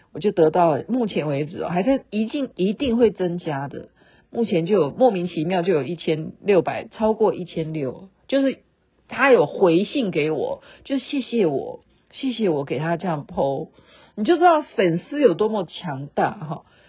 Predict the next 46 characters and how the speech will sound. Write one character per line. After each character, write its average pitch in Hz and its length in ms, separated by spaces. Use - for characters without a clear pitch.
就 339 120
雅 196 140
琪 220 100
妹 294 160
妹 302 100
不 214 140
要 226 120
po 226 140
我 165 140
自 170 160
己， - 160
我 160 120
就 214 120
去 240 240
写 147 260
个 160 100
关 180 240
键 180 160
字， 160 80
而 - 100
且 190 160
我 120 100
就 160 140
是 156 240
拍 160 280
的 131 140
就 190 140
是 175 140
王 120 200
鹤 139 220
棣 - 280
啊， - 220
我 160 80
就 156 160
是 220 80
在 190 160
成 147 200
都 170 120
拍 175 160
到 165 140
他 156 160
的， 135 240
一 - 140
样 170 200
是 170 120
广， 127 180